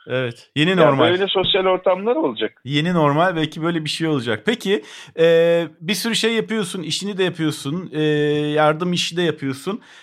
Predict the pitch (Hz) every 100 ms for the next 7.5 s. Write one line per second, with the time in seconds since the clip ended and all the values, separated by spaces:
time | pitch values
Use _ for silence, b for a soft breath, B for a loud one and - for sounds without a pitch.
0 | B - 175 226 233 202 185 180 190 190
1 | 190 180 139 120 131 120 160 175 147 143
2 | 139 131 139 135 151 160 156 135 123 -
3 | 120 117 - B B 151 180 180 175 165
4 | 151 156 151 151 143 143 147 143 - 139
5 | - 139 131 - 123 120 117 - 139 143
6 | 147 143 143 143 147 135 127 135 131 131
7 | 127 127 117 113 113